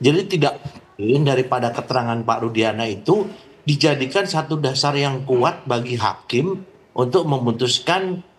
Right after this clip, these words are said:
eh, delapan terpidana saat itu ya bersama dengan Sakat Tatal. Sangat tidak mungkin, pasti ada bukti-bukti lain. Dan bukti yang tidak terbantahkan antara lain adalah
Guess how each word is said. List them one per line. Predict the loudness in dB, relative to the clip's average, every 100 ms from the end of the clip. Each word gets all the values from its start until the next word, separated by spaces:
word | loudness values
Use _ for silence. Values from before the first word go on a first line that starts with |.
| _
eh, | 2 2 2 0
delapan | 2 2 2 -2 -2 -2 -8
terpidana | -4 -4 0 2 2 2 -2
saat | -2 -2 -2
itu | 0 2
ya | 2
bersama | -2 -4 -2 0 -2
dengan | -2 -2 -4
Sakat | -2 -4 -2 -2
Tatal. | -2 0 0 -2 -6 -18 -10
Sangat | -2 -2 -2 -2
tidak | -2 0
mungkin, | -2 0 -4 -2
pasti | -4 -2 -2
ada | 0 2
bukti-bukti | 0 -2 -2 -2 0
lain. | 0 0 0 -2 -6 -12 -20 -2
Dan | -2 0
bukti | -2 -2 0
yang | 0 0
tidak | -2 -2
terbantahkan | 0 -2 -2 -2 -4 0 0 0 -6 -14 _ -4
antara | -2 0 0 2
lain | 0
adalah | 0 0 0 -2